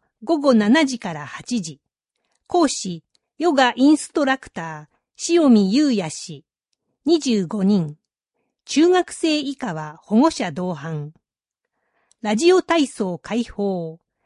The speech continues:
七月十一日土曜、午前十時から十一時。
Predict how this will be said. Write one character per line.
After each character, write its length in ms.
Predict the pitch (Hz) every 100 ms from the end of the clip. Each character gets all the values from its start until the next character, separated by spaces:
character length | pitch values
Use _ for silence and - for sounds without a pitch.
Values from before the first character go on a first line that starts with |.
| _ -
七 220 | - 330
月 300 | 349 330 311
十 240 | 226 269 294
一 240 | 285 277
日 320 | 262 226 240
土 160 | 208 208
曜、 340 | 214 175 135 _
午 140 | 220 311
前 260 | 277 233
十 220 | 208 302 269
時 160 | 214
か 140 | - 165
ら 180 | 160
十 240 | 143 214 269
一 320 | 233 - 180
時。 240 | 165 151